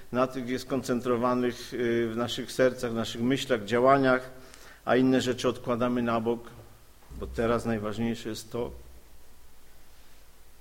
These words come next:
Tak jest, słuchajcie.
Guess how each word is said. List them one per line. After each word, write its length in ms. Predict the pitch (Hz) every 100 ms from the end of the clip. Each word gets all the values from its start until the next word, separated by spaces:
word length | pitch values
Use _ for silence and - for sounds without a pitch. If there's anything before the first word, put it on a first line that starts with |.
| - - - - - - - - - - - - - - - - - - - - - - -
Tak 220 | - 175
jest, 480 | 254 247 175 - - -
słuchajcie. 600 | - 110 110 98 -